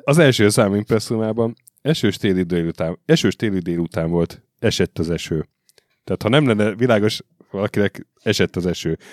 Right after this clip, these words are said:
A délutáni napfény, tehát délután van, még egyszer, a délutáni napfény lágyan aranyozta be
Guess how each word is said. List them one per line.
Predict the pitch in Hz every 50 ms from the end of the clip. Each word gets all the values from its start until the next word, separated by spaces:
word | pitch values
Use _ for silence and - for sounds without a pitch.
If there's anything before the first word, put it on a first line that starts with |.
| - - - _ _
A | - 104
délutáni | 107 123 156 156 131 117 - - 110 101 101
napfény, | 92 92 92 - - - 107 104 120 139 - - -
tehát | - 92 85 90 92
délután | 95 98 95 90 85 - 92 87 85 85
van, | 85 90 101 117 117 - 113 - -
még | 104 95 87 92
egyszer, | 95 - - - 107 117 127 117 - _ _ - - - - - - - - - _
a | -
délutáni | 98 131 151 139 123 123 117 107 98
napfény | 98 113 131 - - 135 120 120 -
lágyan | 127 156 131 107 104 101 107
aranyozta | 117 110 107 98 95 95 - - - 82
be | 82 95 98 107 -